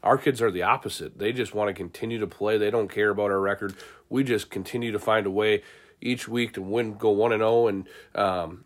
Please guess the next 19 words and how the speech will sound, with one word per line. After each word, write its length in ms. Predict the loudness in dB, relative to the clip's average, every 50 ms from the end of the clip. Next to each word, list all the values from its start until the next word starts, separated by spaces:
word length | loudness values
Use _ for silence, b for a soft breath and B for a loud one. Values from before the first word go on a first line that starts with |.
| _
it's 160 | -12 -6 -2 2
only 160 | 4 4 6
happened 300 | 6 4 2 0 -2 -4
for 160 | 0 0 0
us 160 | 0 0 0
once 280 | 2 2 2 2 0 -6
this 180 | -8 -8 -6
year. 100 | -6 -4
But 140 | 0 0 0
at 80 | -2 -2
the 80 | -4
same 220 | -2 -2 -2 0 0
time, 420 | 2 4 4 4 2 -2 -8 -14 _ _ -2
our 220 | 2 4 4 2
process 640 | 2 -2 -2 2 4 4 4 4 0 -2 -6 -4 -4
of 120 | -6 -4
how 200 | 0 2 4 4
we're 160 | 4 2 -2
getting, 540 | -4 -6 -8 -4 -2 0 0 0 0 -2 -4